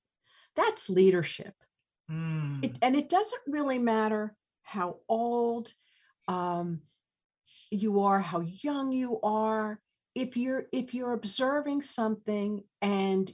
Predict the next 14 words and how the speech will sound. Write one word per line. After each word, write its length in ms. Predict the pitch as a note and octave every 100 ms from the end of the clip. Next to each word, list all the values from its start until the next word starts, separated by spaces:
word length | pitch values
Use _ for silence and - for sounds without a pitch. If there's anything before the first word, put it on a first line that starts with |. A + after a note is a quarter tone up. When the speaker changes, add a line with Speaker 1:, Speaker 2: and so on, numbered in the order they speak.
| -
Speaker 1:
you 840 | F3 F#3 A3 B3 A#3+ B3 A#3+ - _ E3+
want 460 | F3 G3 G3+ F#3+
something, 680 | - - D#3 D3 - - -
you 160 | F3 F3+
know, 240 | F#3 F#3+
like 320 | G3 F#3 F#3 F#3+
a, 160 | F#3+ -
like 280 | F#3+ F#3+ G3
a, 380 | G3+ G3 F#3+ - -
a 100 | G3+ -
kid, 520 | - - A#3 F#3+ E3
how 520 | E3 F#3 F#3 F3+ F#3 F#3 - - _
we 180 | F#3 G#3
would, 220 | A3 G#3